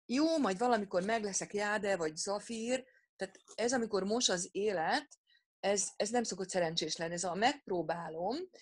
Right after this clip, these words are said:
ez, ö, nekem mindig eszembe jut a Csillagok háborúja, amit vélhetőleg minnyáján, ö, láttunk, amikor a, a, a Jedi, ö, pontosabban a, a, na hát aztán most el fogom mondani, mindegy, szóval tanítja a tanítványát, és azt mondja,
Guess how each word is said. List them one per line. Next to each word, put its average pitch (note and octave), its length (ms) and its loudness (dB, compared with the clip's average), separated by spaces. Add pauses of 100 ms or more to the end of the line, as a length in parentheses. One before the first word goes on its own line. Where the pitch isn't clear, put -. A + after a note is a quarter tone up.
(260)
ez, F3+ 280 0
ö, F#3 260 4
nekem G#3 220 0
mindig A#3 220 2
eszembe E3 340 2
jut E3+ 140 -2
a E3 220 0
Csillagok E3+ 440 0
háborúja, F3+ 440 2
amit F3 200 -4
vélhetőleg F3+ 580 0 (220)
minnyáján, D#3 680 2
ö, D#3 220 -2
láttunk, F#3+ 560 -2
amikor F3+ 300 0
a, E3 160 6
a, E3+ 380 -4 (260)
a E3+ 120 0
Jedi, G3 560 4 (440)
ö, D#3 240 0 (960)
pontosabban F#3 440 2
a, F3 180 2
a, E3+ 440 -2
na A3 200 -4
hát F#3+ 220 -4
aztán D#3 240 -8
most D#3+ 160 -14
el D3 120 -4
fogom D3 280 -6
mondani, F#3+ 300 -6
mindegy, F#3 240 -2
szóval - 200 -4
tanítja F#3+ 520 0
a - 60 -4
tanítványát, G3 680 -2
és G#3 120 -6
azt G#3+ 180 -8
mondja, G3+ 280 -4